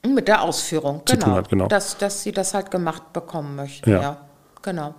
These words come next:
Speaker 2: Ja. Äh, wie ist denn so die Waagschale, so Stammgäste, Neukunden? Also, ähm
Speaker 1: Ach, ganz kunterbunt.
Speaker 2: Ja.
Speaker 1: Also das, das, das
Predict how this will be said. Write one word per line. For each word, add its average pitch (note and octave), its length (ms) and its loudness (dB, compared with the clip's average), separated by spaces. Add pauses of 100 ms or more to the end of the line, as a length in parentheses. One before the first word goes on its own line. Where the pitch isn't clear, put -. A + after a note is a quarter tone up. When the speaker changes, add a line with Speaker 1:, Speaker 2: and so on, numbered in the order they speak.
Speaker 2:
Ja. A2 760 0
Äh, G#2+ 120 0
wie D3 60 8
ist D3+ 120 4
denn D3+ 100 8
so B2+ 100 4
die A#2 160 4
Waagschale, D3+ 680 4
so B2 140 2
Stammgäste, A#2+ 580 4
Neukunden? C3+ 680 6
Also, A2+ 320 6
ähm G#2 360 4 (1160)
Speaker 1:
Ach, - 280 -2
ganz D#3 540 -2 (220)
kunterbunt. C3+ 840 -4
Speaker 2:
Ja. G2+ 180 2 (140)
Speaker 1:
Also C#3+ 400 -6
das, - 300 -6
das, - 480 -6
das - 400 -6